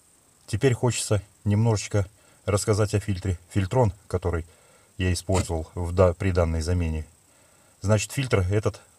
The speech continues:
очень даже неплохой. Деньги свои, четыреста там рублей, он отрабатывает сполна. У этого фильтра, на мой взгляд, есть один очень хороший плюс и есть один очень хороший минус.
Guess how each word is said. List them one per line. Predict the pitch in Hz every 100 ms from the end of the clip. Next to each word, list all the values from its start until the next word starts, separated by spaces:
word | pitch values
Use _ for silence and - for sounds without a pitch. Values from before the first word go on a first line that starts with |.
| -
очень | 110 - 101
даже | 98
неплохой. | 104 101 104 104 131 107 - _ _ _ _ _ _ _
Деньги | 95 113 120 104
свои, | 104 101
четыреста | - - 95 - 98
там | 95
рублей, | 95 92 95 82 -
он | 107
отрабатывает | 104 98 90 104 90 87
сполна. | - 95 95 78 - _ _ _ _ _
У | 110
этого | 117 120
фильтра, | - 151 98 87 - _
на | 104
мой | 113 90
взгляд, | - 87 -
есть | 113 120
один | 110 107 101 -
очень | 110 - 104
хороший | 107 104 -
плюс | 104 143 147 - _ _ _
и | 101
есть | 117 - - -
один | 101 123 143 -
очень | 113 - 95
хороший | 98 113 - 104
минус. | 90 78 -